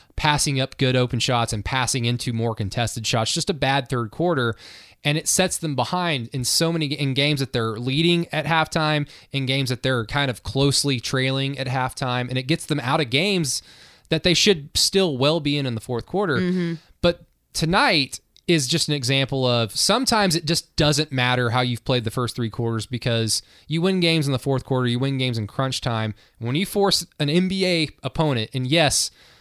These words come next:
Speaker 1: the Warriors do have professional <laughs> basketball players
Speaker 2: They
Speaker 1: on their
Speaker 2: do.
Speaker 1: roster. I, I know it's, it's shocking, but when you force a team to score only fourteen points, you're going to be in a good position.
Speaker 2: Yeah.
Speaker 1: 'Cause if you just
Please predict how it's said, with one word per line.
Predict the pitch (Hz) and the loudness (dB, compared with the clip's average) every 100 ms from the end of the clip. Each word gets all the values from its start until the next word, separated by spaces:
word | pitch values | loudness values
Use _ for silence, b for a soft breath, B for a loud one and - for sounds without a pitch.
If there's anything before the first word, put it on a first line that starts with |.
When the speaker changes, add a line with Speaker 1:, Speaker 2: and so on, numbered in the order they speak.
| b b b | b b b
Speaker 1:
the | 139 | -2
Warriors | 139 170 190 180 - | 0 2 2 2 2
do | 180 | 0
have | 180 175 | 0 0
professional | - 165 - 165 - 175 | -2 -4 0 2 2 2
<laughs> | 165 | 4
basketball | 165 156 - 139 | 4 4 2 0
players | 131 135 123 117 | 0 0 2 2
Speaker 2:
They | - | 2
Speaker 1:
on | 214 - | 4 6
their | 156 | 6
Speaker 2:
do. | 147 | 6
Speaker 1:
roster. | 139 143 | 4 0
I, | - 135 139 | -6 -4 0
I | 147 | 2
know | 156 170 170 117 107 - | 4 6 6 6 0 -2
it's, | 127 - | -4 -2
it's | 135 | -2
shocking, | - 226 262 - 127 113 B B B | 0 4 4 4 0 -2 B B B
but | 127 | 0
when | 160 | 2
you | 226 | 2
force | - 202 233 - | 4 4 6 4
a | |
team | 175 220 202 165 | 0 0 2 2
to | 127 | 2
score | - 170 156 151 | 2 2 2 2
only | 170 139 | 0 -2
fourteen | - - 330 - 180 165 | 0 2 2 4 0 0
points, | 143 151 127 110 - - b b b | 0 2 0 -2 -6 -8 b b b
you're | 135 165 196 | -4 -2 0
going | 143 151 185 | 2 4 4
to | 160 | 2
be | 151 147 | 2 2
in | 135 | 2
a | |
good | 131 139 113 | 2 0 0
position. | 110 120 - 98 95 - | 0 0 0 -4 -6 0
Speaker 2:
Yeah. | 226 - - | 4 4 0
Speaker 1:
'Cause | - 139 | -2 0
if | 160 156 | 0 0
you | 214 | 0
just | 208 202 - | 2 2 0